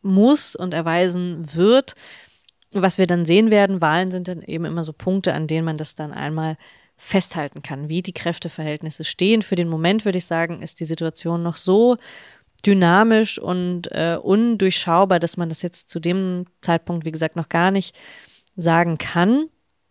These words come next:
Ähm, in jedem Fall, und das ist auch ganz interessant, die Zahlen will ich euch noch vorlesen, um diesen langfristigen Effekt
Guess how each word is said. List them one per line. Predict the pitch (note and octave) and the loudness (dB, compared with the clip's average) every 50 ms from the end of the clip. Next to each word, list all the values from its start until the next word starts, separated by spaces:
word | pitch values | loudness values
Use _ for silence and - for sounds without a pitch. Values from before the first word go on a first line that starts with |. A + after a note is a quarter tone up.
| _ _ _ _ _ _ _ _ _ _ _ - - - _ - | _ _ _ _ _ _ _ _ _ _ _ -14 -14 -8 _ 2
Ähm, | F#3+ F#3 F3+ F3 F3 F3 E3+ - _ | 4 4 4 4 2 -2 -4 -6 _
in | - F#3 F3+ | 0 0 2
jedem | E3+ F3 G#3 A#3+ C4 C4+ | 4 4 4 4 4 2
Fall, | A#3 - A#3+ A3+ G#3+ | 2 4 4 4 4
und | G3 F#3 | 4 2
das | F#3 F3+ | 0 -2
ist | G3 F#3 - | -2 -4 -4
auch | - F#3 - | -4 -4 -4
ganz | G3+ G3 F#3+ - | -6 -6 -6 -6
interessant, | - F#3+ - - F#3+ - - G3+ A3 G3+ | -6 -8 -8 -8 -6 -2 0 0 0 -2
die | F#3 | -4
Zahlen | - - G3 G3 G3 | -6 -4 -2 -2 0
will | G3 F#3+ G3 | -2 -2 -4
ich | F#3+ - | -6 -6
euch | F#3+ F#3 | -6 -4
noch | F#3+ F#3+ F3+ - - - - - _ | -4 -4 -4 -6 -12 -20 -20 -20 _
vorlesen, | - - G3+ G#3+ A3+ A3 G3+ G3+ | 0 4 4 6 6 6 4 2
um | F#3+ F#3 F#3+ | 0 -2 -2
diesen | F3+ F3 F#3 | -2 -2 -2
langfristigen | F3 E3+ F3+ G#3 G#3 - - G3 - - G3 F#3 F3+ E3+ - | 0 2 2 0 0 -2 -4 -4 -4 -4 -6 -4 -4 -6 -8
Effekt | - - - - G3 - - - - | -10 -6 -2 -2 -2 -2 -4 -12 -16